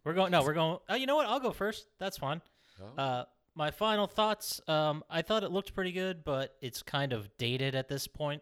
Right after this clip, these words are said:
Speaker 1: which it looks a little janky, especially with the platforming segments, so I don't know if I would play it now.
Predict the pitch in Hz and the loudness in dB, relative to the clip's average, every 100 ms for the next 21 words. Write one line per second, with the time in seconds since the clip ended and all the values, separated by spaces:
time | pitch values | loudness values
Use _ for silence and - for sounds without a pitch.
0 | _ - 117 - - _ _ _ _ _ | _ -12 -8 -8 -12 _ _ _ _ _
1 | _ _ _ _ _ 139 143 139 160 160 | _ _ _ _ _ -4 -4 0 -2 0
2 | 143 135 104 104 127 131 139 135 120 131 | 0 0 -2 0 0 2 0 0 -2 -2
3 | 123 123 113 - - 113 120 - 127 127 | -4 -4 -6 -8 -6 -6 -6 -6 -6 -6
4 | 131 - 135 139 147 - 123 113 120 120 | -6 -4 -4 -4 -8 -6 -4 -2 -2 0
5 | 117 117 120 104 101 - 113 107 104 _ | 0 0 -2 -2 -4 -6 -4 -4 -6 _
6 | - _ _ _ _ _ _ _ _ _ | -20 _ _ _ _ _ _ _ _ _
7 | _ _ _ _ _ _ - 110 110 113 | _ _ _ _ _ _ -12 -6 -4 -2
8 | 120 135 | -2 -4